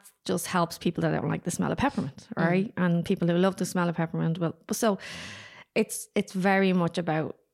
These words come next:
Speaker 1: not filtering the negative, um, reviews.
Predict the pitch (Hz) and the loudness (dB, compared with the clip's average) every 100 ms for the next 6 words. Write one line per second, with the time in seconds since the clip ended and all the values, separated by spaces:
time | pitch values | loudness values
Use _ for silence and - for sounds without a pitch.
0 | _ - 190 180 170 165 - 165 165 - | _ 0 2 2 2 -2 -2 -2 -2 -2
1 | - 180 175 170 170 202 185 - - - | -2 -2 0 0 -2 -4 -6 -8 -16 -20
2 | _ _ - 165 165 165 165 - _ _ | _ _ -4 -2 0 -2 -4 -10 _ _
3 | _ 196 185 170 170 180 - - - | _ 0 2 2 0 0 -2 -8 -12